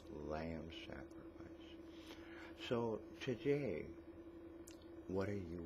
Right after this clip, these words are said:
willing to sacrifice? Do you have to sacrifice? If you sacrifice,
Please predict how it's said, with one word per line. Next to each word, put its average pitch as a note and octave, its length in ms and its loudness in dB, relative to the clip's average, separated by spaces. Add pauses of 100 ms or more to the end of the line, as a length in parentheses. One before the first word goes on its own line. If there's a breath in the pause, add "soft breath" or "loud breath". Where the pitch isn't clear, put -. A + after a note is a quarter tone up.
willing D2+ 400 0
to - 80 -4 (180)
sacrifice? - 800 -6 (720 loud breath)
Do C2+ 120 -2
you C#2 160 0 (160)
have D2 220 2 (120)
to A#2 60 2
sacrifice? C2 320 -6 (2250 loud breath)
If A2 300 10
you G#2+ 100 4 (120)
sacrifice, E2 720 0